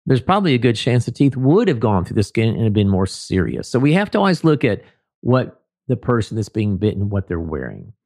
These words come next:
Let me give you an example of a level two bite. This might occur if a dog is guarding their food. The dog is making contact with a human, but is consciously avoiding significantly injuring the human.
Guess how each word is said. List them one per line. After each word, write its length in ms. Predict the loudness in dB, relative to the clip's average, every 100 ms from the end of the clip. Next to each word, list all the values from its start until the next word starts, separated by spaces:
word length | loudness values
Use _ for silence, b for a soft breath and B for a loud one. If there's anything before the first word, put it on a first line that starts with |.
| _ _
Let 80 | 2
me 100 | 4
give 140 | 2
you 60 | 2
an 60 | 0
example 460 | 0 0 0 0
of 60 | 0
a 60 |
level 280 | 0 0 -2
two 180 | -6 -6
bite. 260 | -6 -6 -10 _ _ _
This 260 | -2 0 0
might 180 | 0 -2
occur 280 | 0 0
if 100 | 0
a 60 | 0
dog 320 | 0 2 2
is 180 | 0 -2
guarding 560 | -2 0 2 0 0 2
their 160 | 2
food. 640 | 0 -2 2 4 2 -2
The 100 | -6
dog 340 | -2 0 2 0
is 160 | -2
making 560 | 0 0 0 0 -2 -2 -8 _ _ -2
contact 600 | 0 2 0 0 0 0
with 140 | 2
a 80 | 4
human, 500 | 4 4 2 0 -2 _ _ _ 0
but 160 | 2
is 140 | 2 -2
consciously 840 | -2 0 2 0 -2 2 2 2
avoiding 640 | 2 2 2 2 0 -2 -8
significantly 1080 | -6 -2 0 2 0 0 0 0 0 0
injuring 480 | 2 2 2 2 2
the 100 | 2
human. 340 | 2 2 0